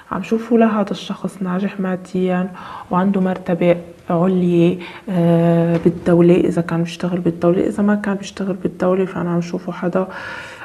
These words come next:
آه، بيشتغل، آه، بكل ما يخصه بالتجارة وبالأموال و-،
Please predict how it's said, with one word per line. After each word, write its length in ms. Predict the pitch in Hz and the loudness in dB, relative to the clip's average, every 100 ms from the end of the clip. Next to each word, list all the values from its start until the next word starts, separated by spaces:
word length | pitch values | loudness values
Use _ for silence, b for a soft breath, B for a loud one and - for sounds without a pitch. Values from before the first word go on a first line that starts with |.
| - 180 | -8 -4
آه، 760 | 175 180 180 180 180 180 180 180 | -2 0 -2 0 0 0 -2 -4
بيشتغل، 880 | 190 - - 208 202 190 196 196 - | -8 -8 -2 0 2 2 2 2 2
آه، 360 | 170 175 175 180 | 2 2 2 0
بكل 380 | 180 - 202 196 | -2 -2 -2 0
ما 160 | 190 | 0
يخصه 520 | 185 180 202 - - 175 | 0 -2 -8 -12 -6 -6
بالتجارة 920 | 180 - 185 190 180 180 180 180 180 | -6 -4 -2 2 2 4 2 4 2
وبالأموال 800 | 175 - 170 170 175 180 180 175 | 2 0 2 4 4 2 0 2
و-، 240 | 170 | 2